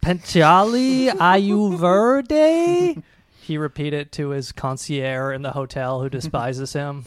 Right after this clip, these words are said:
<laughs> Um, but yeah, so Panchali, um, and so this is a company that he co-founded with, um, um, a guy named Achara Balakrishna. Um, and, uh, Achara is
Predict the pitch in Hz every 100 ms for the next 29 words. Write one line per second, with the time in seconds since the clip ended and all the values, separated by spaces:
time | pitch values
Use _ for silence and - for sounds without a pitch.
0 | - - - - _ - - - - _
1 | - 156 156 151 - - 196 220 147 120
2 | - 156 147 160 156 190 170 175 170 160
3 | 147 143 143 147 170 160 190 208 262 254
4 | 202 202 175 170 160 156 156 190 214 180
5 | 160 160 156 151 151 - 156 143 139 139
6 | 151 143 135 139 _ _ - 147 165 170
7 | 156 156 147 - - 160 170 180 180 180
8 | _ _ _ 147 135 143 165 - 185 202
9 | 202 _ _ _ - 135 135 139 165 151
10 | 147 147 143 156 156 220 233 214 196 180
11 | _ _ _ - 165 160 143